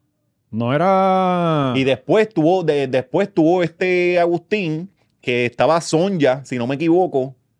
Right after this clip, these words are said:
Speaker 2: y yo creo que el mismo Jan.
Speaker 1: Buenísimo.
Speaker 2: ¿No te acuerdas? Sí, sí, eso no duró
Speaker 1: Programazo.
Speaker 2: nada.
Speaker 1: Durísimo.
Speaker 2: Ajá.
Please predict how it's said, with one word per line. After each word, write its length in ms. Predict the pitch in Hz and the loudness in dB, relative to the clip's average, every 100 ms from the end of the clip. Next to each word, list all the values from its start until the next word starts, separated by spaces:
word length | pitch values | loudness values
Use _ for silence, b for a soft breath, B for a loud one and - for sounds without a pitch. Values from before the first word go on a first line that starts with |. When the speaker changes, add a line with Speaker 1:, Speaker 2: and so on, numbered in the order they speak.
| _ - | _ -10
Speaker 2:
y 580 | 139 127 123 120 120 113 | -4 -2 -2 -2 -2 0
yo 100 | 117 | 0
creo 100 | 131 | 0
que 60 | |
el 60 | 175 | -4
mismo 220 | 123 156 | -4 -2
Jan. 320 | 131 123 180 - _ _ _ _ _ _ | -2 -2 -6 -18 _ _ _ _ _ _
Speaker 1:
Buenísimo. 280 | 117 98 107 | -12 -8 -2
Speaker 2:
¿No 40 | |
te 60 | 165 | 0
acuerdas? 460 | 202 185 113 90 87 | 0 0 -2 -4 -4
Sí, 280 | 107 117 147 | -4 -2 0
sí, 140 | 160 | 0
eso 180 | 165 151 | 0 -2
no 80 | 156 | 0
duró 200 | 175 190 | 2 0
Speaker 1:
Programazo. 240 | 127 151 | -2 -2
Speaker 2:
nada. 160 | 147 - | -4 -6
Speaker 1:
Durísimo. 440 | 107 98 113 107 98 | -12 -12 -10 -10 -8
Speaker 2:
Ajá. 400 | 107 107 165 | -6 -4 -6